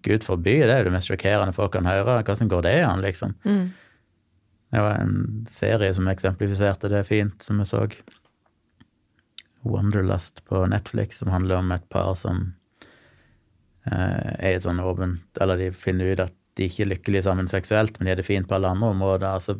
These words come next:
Speaker 1: får begge seg, er begge to utro.
Speaker 2: Mm.
Speaker 1: Og så etter hvert så innrømmer de det for hverandre, og så finner de ut at,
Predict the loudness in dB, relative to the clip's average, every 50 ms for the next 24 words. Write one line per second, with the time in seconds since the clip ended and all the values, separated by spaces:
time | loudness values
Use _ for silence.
0 | -8 -10 -6 -4 -2 0 0 0 0 0 -2 0 0 0 0 0 -2 -6 -12 _
1 | _ _ _ -4 -2 0 2 2 0 0 0 0 0 2 0 0 0 0 0 0
2 | 2 2 0 -4 -8 -20 -12 -4 0 2 2 2 0 -2 -8 _ _ _ _ _
3 | -4 -2 -2 -2 -2 0 2 2 2 2 2 2 2 4 4 4 4 2 2 0
4 | 0 0 -2 -2 -2 -2 -2 -2 0 0 -2 -2 -2 -4 -4 -4 -2 -2 -2 0
5 | 0 2 2 2 0 0 -4 -6 -8 _ -20 -20 -20